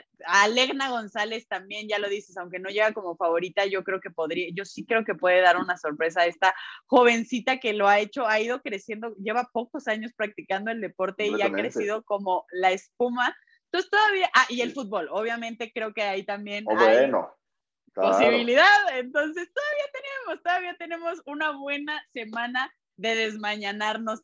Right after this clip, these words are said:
Speaker 1: Plat, eh, como siempre,
Speaker 2: Sin
Speaker 1: para
Speaker 2: duda.
Speaker 1: que nos sigan acompañando aquí, tanto en el podcast, en todas nuestras plataformas digitales. Eh, Tlatuani y yo estoy segura que seguimos encantados, por nosotros que durara todo el año,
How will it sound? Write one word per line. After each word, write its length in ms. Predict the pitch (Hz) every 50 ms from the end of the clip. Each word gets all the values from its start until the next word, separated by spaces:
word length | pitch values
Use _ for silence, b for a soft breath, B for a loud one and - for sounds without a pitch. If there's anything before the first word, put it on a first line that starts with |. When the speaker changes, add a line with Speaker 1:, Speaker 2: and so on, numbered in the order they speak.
| _
Speaker 1:
Plat, 260 | - 233 226 226 226 220 _ -
eh, 440 | 190 208 208 202 202 202 202 196 190 -
como 240 | 214 208 208 214
siempre, 340 | 220 - 233 220 226 214 240 233
Speaker 2:
Sin 40 | 208
Speaker 1:
para 140 | 220 202 196
Speaker 2:
duda. 80 | 202
Speaker 1:
que 80 | 190 180
nos 140 | 185 196 190
sigan 260 | - 214 214 220 226
acompañando 880 | 208 190 - 185 185 185 175 185 185 196 196 196 202 220 220 220 226 B B B B B B
aquí, 540 | - 208 214 202 - 220 233 233 240 226 -
tanto 280 | - 226 214 208 196 214
en 100 | 208 208
el 180 | 202 202 190
podcast, 640 | _ - 254 254 254 254 _ - 254 240 240 226 -
en 140 | 214 214 208
todas 320 | - 233 226 226 226 220
nuestras 440 | 208 214 202 202 - - 185 190 185
plataformas 680 | - 196 190 190 - 190 - - 214 214 214 214 214
digitales. 880 | 190 190 180 - 185 160 - - 233 240 240 247 247 240 240 247 - _ b b b b _ -
Eh, 260 | - 226 226 220 208 -
Tlatuani 500 | - 240 233 233 190 240 240 247 240 240
y 40 | 233
yo 80 | 233
estoy 260 | 226 233 - - 226 247
segura 260 | - 240 226 233 226
que 100 | 220 233
seguimos 380 | 220 208 202 220 220 220 233 254
encantados, 560 | 220 214 202 208 196 208 190 220 220 226 254
por 100 | - 220
nosotros 380 | 208 208 240 220 214 220 240 -
que 120 | - 208
durara 380 | 202 202 196 196 196 202 202 196
todo 240 | - 202 196 202
el 100 | 208 233
año, 280 | 277 - 339 370 381 392